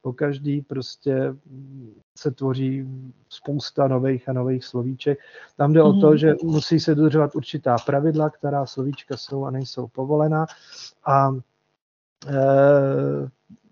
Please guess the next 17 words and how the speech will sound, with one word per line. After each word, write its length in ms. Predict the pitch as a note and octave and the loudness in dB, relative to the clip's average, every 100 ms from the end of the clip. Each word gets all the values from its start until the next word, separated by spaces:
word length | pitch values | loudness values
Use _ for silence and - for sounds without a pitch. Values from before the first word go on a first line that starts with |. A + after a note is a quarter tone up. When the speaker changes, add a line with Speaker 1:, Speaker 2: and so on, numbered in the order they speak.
| _ | _
Speaker 1:
samozřejmě 720 | - D3 D3+ D#3 D#3+ D#3 D#3+ | -8 -2 0 2 2 2 0
musí 320 | D3 C3+ C#3 | -2 -6 -8
to 140 | B2+ C3+ | -6 -2
být 280 | C#3+ C3 - _ - - | -2 -2 -8 _ -20 -16
slovíčka, 540 | - B2 C3 - C3+ | -6 -4 -4 -6 -8
které 360 | - B2 C3 B2+ | -6 -2 -2 -2
zná, 420 | A2+ B2+ A#2 G#2+ G#2+ | -2 -4 -4 -8 -12
eh, 360 | B2 A#2+ A#2+ A2 | -10 -8 -8 -10
český 400 | - A#2+ - C3 | -10 -10 -8 -6
jazyk, 320 | B2+ A#2+ B2+ | -6 -8 -10
čeština, 560 | - A2+ - B2 A#2+ A#2 | -14 -14 -10 -8 -6 -8
které 320 | - A#2+ A2+ | -8 -6 -6
najdeme 440 | G#2+ A2 A#2 A#2+ - - - _ - | -6 -6 -4 -6 -8 -18 -20 _ -10
prostě 460 | A#2+ G#2+ - C3 B2+ | -10 -8 -2 -2 0
v 80 | |
nějakých 500 | A#2 A2+ A2+ - C3 | -2 -4 -4 -6 -6
těch, 180 | - C3 | -4 -6